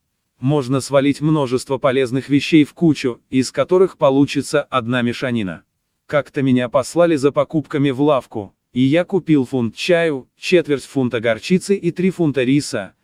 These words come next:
Всё это сложил в корзину и, возвращаясь домой, увидел свору охотничьих собак. Я помчался за ними через рвы и плетни. Как всегда это делал мальчиком.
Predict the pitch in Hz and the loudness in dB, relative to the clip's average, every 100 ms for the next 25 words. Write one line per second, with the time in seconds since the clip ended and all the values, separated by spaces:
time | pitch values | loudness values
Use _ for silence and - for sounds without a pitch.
0 | _ - 190 180 180 165 165 156 156 156 | _ -2 2 2 2 -2 0 2 2 2
1 | - 147 120 127 123 113 110 117 113 117 | 2 -2 2 0 0 -2 -4 -4 -2 -2
2 | 120 - 120 110 123 123 151 147 - - | -2 0 -2 -2 -2 -2 0 -2 -4 -2
3 | 135 147 135 120 - 165 190 185 - 139 | 0 2 0 -2 0 4 4 4 -2 -4
4 | 147 123 131 - 135 - 139 120 104 - | -2 -2 -2 0 -2 0 -4 -2 -6 -8
5 | _ _ _ _ 131 147 190 180 160 - | _ _ _ _ -2 2 2 2 -2 0
6 | 156 135 131 123 123 127 123 - 127 117 | 0 0 0 0 2 2 0 0 0 0
7 | 123 123 120 120 120 127 117 82 - _ | 0 0 2 0 -2 -2 -4 -4 -12 _
8 | _ _ - 170 - - 143 120 156 170 | _ _ -2 -2 -2 -4 -2 2 2 2
9 | 156 139 123 113 165 165 151 147 117 - | 0 -2 0 2 2 2 0 -2 -4 -6
10 | 117 107 120 | -8 -8 -10